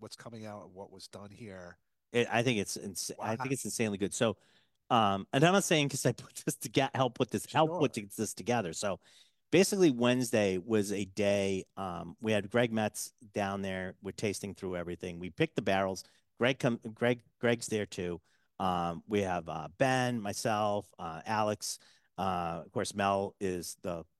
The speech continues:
Speaker 2: driving force behind everything. We got it all down there. We're going through the barrels. We said, "Okay," Mel and I start talking like, "I, this is what I, like, here's what I'm thinking. Here's what she's thinking." "Okay, let's start, like, here.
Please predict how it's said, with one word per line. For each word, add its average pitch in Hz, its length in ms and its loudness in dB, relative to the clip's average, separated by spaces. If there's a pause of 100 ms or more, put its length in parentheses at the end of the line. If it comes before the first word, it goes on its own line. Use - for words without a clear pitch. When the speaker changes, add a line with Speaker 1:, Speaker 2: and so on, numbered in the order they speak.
(120)
Speaker 2:
driving 95 320 -2
force 90 260 -8
behind 90 380 -8
everything. 85 420 -8 (400)
We 101 120 -2
got 101 240 2 (300)
it 107 140 0
all 120 300 4
down 110 340 2
there. 101 400 -2
We're 101 280 -4
going 120 320 0
through 120 160 -4
the 107 80 -6
barrels. 92 460 -2
We 101 100 -8
said, 95 240 -4
"Okay," 92 360 -2 (440)
Mel 123 160 6
and 127 100 6
I 120 140 4
start 110 300 0 (100)
talking 107 400 -2
like, 90 120 -6 (160)
"I, 92 140 -10
this 110 320 -2
is 113 80 -4
what 107 140 0
I, 98 140 0 (260)
like, 90 180 -10
here's 135 260 0
what 110 80 -2
I'm 107 200 -2
thinking. 98 400 -8
Here's 110 240 -4
what 107 100 -8
she's 98 240 -8
thinking." 90 400 -12 (280)
"Okay, 117 180 0
let's 120 240 2
start, 113 380 2 (300)
like, 95 200 -2
here. 107 460 -4